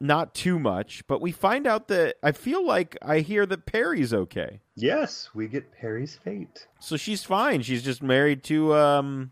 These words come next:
Speaker 1: that
Speaker 2: King
Speaker 1: Dug-,
Speaker 2: Hyrcanus.
Speaker 1: that Duggan guy. <laughs>
Speaker 2: That Duggan guy. Yes, actually, and funnily enough, actually looking at some of the notes on this, um, it actually turns out that Nicola Bryant actually liked Perry's original fate.
Speaker 1: Ooh, really?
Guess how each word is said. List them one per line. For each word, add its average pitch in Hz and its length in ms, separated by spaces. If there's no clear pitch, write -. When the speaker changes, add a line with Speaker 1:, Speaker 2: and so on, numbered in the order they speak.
Speaker 1:
that 135 200
Speaker 2:
King 113 120
Speaker 1:
Dug-, 139 200
Speaker 2:
Hyrcanus. 156 320
Speaker 1:
that 127 200
Duggan 139 400
guy. 78 320
<laughs> - 80
Speaker 2:
That 87 280
Duggan 95 340
guy. 85 320
Yes, 123 640
actually, 104 340
and 110 200
funnily 190 500
enough, 95 580
actually 101 380
looking 107 480
at 90 260
some 95 140
of 87 80
the 87 60
notes 90 320
on 87 120
this, 82 300
um, 90 380
it 101 100
actually 135 240
turns 120 240
out 107 160
that 92 160
Nicola 104 360
Bryant 90 360
actually 85 300
liked 92 280
Perry's 87 380
original 82 340
fate. 82 300
Speaker 1:
Ooh, 120 240
really? 98 480